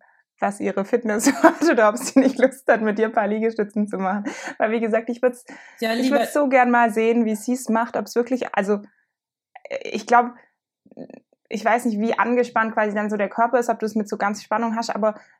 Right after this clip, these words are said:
Speaker 1: sobald sie ja quasi in der Luft ist, ist es ja schon auch anstrengend. Also ich hab überlegt, wie man die vielleicht nicht ganz richtig ausführen kann, aber auch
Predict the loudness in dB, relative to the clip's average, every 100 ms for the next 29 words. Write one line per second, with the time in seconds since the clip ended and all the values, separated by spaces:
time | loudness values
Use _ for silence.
0 | -20 -14 -6 -2 2 0 0 0 2 2
1 | 0 0 0 2 0 0 -6 -4 -6 -4
2 | -4 -2 -2 -2 -2 -4 -6 -6 -6 -2
3 | -4 -4 -6 -8 -20 _ -6 -2 0 2
4 | 2 2 0 2 0 -2 -2 -2 -4 -2
5 | -2 -2 -4 -4 -4 -4 -2 -2 -4 -4
6 | -2 -4 0 -2 0 -2 -2